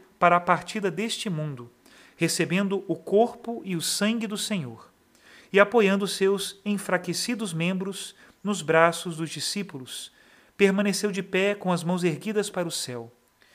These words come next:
e exalou o último suspiro entre as palavras da oração.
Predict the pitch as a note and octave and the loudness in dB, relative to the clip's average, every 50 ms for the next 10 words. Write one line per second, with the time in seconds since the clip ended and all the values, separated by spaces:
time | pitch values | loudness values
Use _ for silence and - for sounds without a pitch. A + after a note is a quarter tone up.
0 | _ _ _ _ - E3 F3+ F3+ E3+ F#3 F3 D#3+ E3 F3 G3 G#3+ A3 G#3 - E3 | _ _ _ _ 0 2 4 4 4 4 2 4 4 4 2 2 0 -2 -2 0
1 | E3+ F3 G3+ A#3+ A#3 - - A3 A3 G#3 - - F#3+ - - - - F#3 F#3+ F#3+ | 0 0 0 -2 -4 -4 -4 -4 -4 -4 -6 -6 -6 -6 -6 -6 -6 -6 -4 -4
2 | F#3+ G3 G3 G3+ - - F#3 G3 A3 G#3+ - G3 F#3+ F#3 - - F3+ D#3+ D3+ D#3 | -4 -4 -6 -8 -6 -2 -2 0 0 0 -2 -2 -4 -4 0 2 2 4 6 6
3 | F3 G3 G3+ F#3 F#3+ F#3+ F#3 E3+ D3+ C#3+ D3 C#3+ D#3 F#3+ G3 F#3 - - - - | 4 4 4 2 -2 -8 -8 -6 -4 -4 -2 -2 0 -2 -2 -4 -4 -6 -8 -10
4 | B2+ A#2+ A2+ | -10 -12 -14